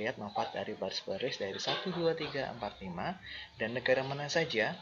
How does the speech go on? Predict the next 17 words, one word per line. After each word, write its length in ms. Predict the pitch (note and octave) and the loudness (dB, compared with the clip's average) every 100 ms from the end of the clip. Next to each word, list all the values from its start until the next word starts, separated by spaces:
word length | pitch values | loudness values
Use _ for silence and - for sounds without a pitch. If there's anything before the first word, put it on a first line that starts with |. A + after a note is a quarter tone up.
| - A#2 | -8 -2
yang 240 | G#2+ A2 | -2 0
mempelajari 640 | G#2+ G2+ G2+ G#2 G2+ G#2 | -2 -2 0 0 0 -2
baris-baris, 1120 | G#2 G2 - F#2 G2 G2+ F2 - A2 F3+ G#3 - | 0 -2 -2 -6 -4 -2 0 0 0 0 -2 -2
terlebih 320 | F#2+ G#2+ A2 | -2 -4 -6
di, 240 | G#2 G2 - - - - G2 | -6 -6 -8 -8 -8 -6 -2
eh, 160 | F#2 F#2 | -2 -2
penerapan 400 | - G2 G2 G#2 | -2 -2 -2 -2
wajib 320 | G2 G2 - F2+ | -2 -4 -6 -4
militer 320 | F2+ A#2+ B2+ | -4 -4 -4
Korea 240 | - D2+ | -4 -4
Utara, 400 | D#2+ B2 A#2+ A2+ | -2 -2 0 0
Korea 160 | F2 G2 | -2 -2
Selatan, 480 | - A2+ - A2+ G#2+ | -2 -4 -2 -6 -2
Thailand, 400 | A2 A#2+ A2 A#2 | -2 0 -2 -4
Mesir, 240 | - - | -4 -4
dan 240 | - E2 | -2 -6
Singapura. 640 | - E2 E2+ - F2+ F#2 | -6 -8 -8 -8 -8 -8